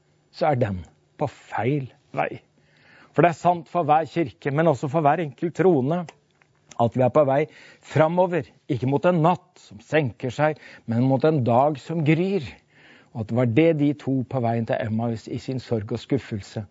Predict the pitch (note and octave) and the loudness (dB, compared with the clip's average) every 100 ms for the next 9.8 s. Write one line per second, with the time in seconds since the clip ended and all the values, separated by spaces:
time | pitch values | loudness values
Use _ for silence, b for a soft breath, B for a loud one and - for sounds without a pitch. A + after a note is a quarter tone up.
0 | b b b b - - _ G#2 - C#3+ | b b b b -10 -10 _ -12 -10 -12
1 | D#3 - C#3 - _ - _ _ _ b | -14 -12 -14 -16 _ -20 _ _ _ b
2 | b b b b - B2+ - C3 C3+ B2 | b b b b -2 -2 0 0 0 -2
3 | - - D#3+ C#3+ A2+ A#2+ - A#2+ A2 G#2+ | -10 -4 -2 0 -4 -6 -4 -4 -4 -6
4 | A#3 C#3 C#3+ C#3 A2+ G2 - - - A#2+ | -6 -4 -2 0 0 -2 -6 -14 -12 -10
5 | G#2 A2 - A2+ - - B2+ - b b | -10 -12 -6 -6 -4 -8 -8 -10 b b
6 | b _ A2 A2 A#2 B2+ - - A#2+ - | b _ -6 -2 0 0 -2 -10 -12 -12
7 | - D3 C3+ - _ _ _ _ _ A#2 | -6 -4 -4 -8 _ _ _ _ _ -8
8 | B2 - - - A2+ G2+ - b b b | -8 -10 -10 -8 -8 -12 -18 b b b
9 | - A2+ - G2+ C#3+ D3 - | -16 -12 -10 -10 -12 -16 -20